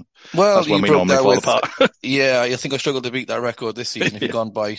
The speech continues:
Speaker 1: mid-September, and the, and the season starts late this season, so you might, uh, avoid it by default. But before we dig into the team a bit more, what would be your realistic expectations for the team this season coming forward? Now,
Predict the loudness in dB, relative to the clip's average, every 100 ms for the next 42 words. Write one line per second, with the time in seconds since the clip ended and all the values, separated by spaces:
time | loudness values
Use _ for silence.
0 | -10 -10 -8 -8 -6 -4 -4 -4 -4 -6
1 | -10 -10 -8 -8 -6 -4 -6 -6 -12 -12
2 | -12 -12 -10 -8 -6 -6 -6 -8 -6 -6
3 | -6 -8 _ _ _ -20 _ -8 -4 -2
4 | -2 -2 -2 -2 -6 -4 -4 -6 -16 -20
5 | -20 _ _ -4 0 2 2 0 -2 -4
6 | -4 -4 -4 -2 -2 0 0 -2 -6 -6
7 | -6 -2 -2 -2 -6 -10 -12 -12 -10 -10
8 | -8 -6 -4 -4 -6 -6 -8 -6 -6 -6
9 | -8 -6 -6 -4 -6 -12 -12 -14 -12 -4
10 | 0 0 -2 -2 -4